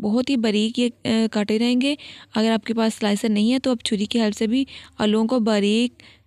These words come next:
कट कर सकते हैं, लेकिन स्लाइसर की हेल्प से ये बहुत ही आसानी के साथ और जल्दी और बिल्कुल इक्वल साइज़ में पतले पतले से कट हो जाएंगे। अब हमने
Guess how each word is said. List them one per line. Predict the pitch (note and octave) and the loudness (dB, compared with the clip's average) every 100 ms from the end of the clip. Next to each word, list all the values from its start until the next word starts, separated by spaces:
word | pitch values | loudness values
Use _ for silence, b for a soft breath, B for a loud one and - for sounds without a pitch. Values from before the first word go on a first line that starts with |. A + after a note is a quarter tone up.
| - | -4
कट | A3+ | -4
कर | - A3 | 0 -2
सकते | - - G3+ | -2 -4 -2
हैं, | G3+ | 0
लेकिन | G#3 B3 | 0 0
स्लाइसर | B3 A3 G#3 B3 | -2 0 0 -2
की | B3 | 0
हेल्प | B3+ A#3 | 0 0
से | B3 | 0
ये | A#3+ | 0
बहुत | G#3 G#3 G#3+ | 0 0 0
ही | A3 | 0
आसानी | G#3+ G3+ G#3 | 0 -2 0
के | B3+ | -2
साथ | B3 C4 C4 B B B - | -2 -2 -4 B B B -2
और | A3 | 0
जल्दी | G3+ G#3 G3+ C4 C4+ B B - | 2 0 2 0 -2 B B -2
और | |
बिल्कुल | G#3 A3 - B3+ | 0 0 0 0
इक्वल | A3 B3 B3 | 0 0 0
साइज़ | A#3+ G#3+ - | 0 -2 0
में | A#3 | -4
पतले | - A3+ A3+ | -2 -4 -4
पतले | A#3 G#3+ G#3+ | -2 -2 0
से | C4 | -2
कट | - G#3+ | -2 -4
हो | - G3+ | -2 -2
जाएंगे। | G3 F#3+ F#3 F#3+ B B B | -2 -2 -4 -8 B B B
अब | A3 | 0
हमने | A3+ B3 B3+ C4+ | 2 2 2 2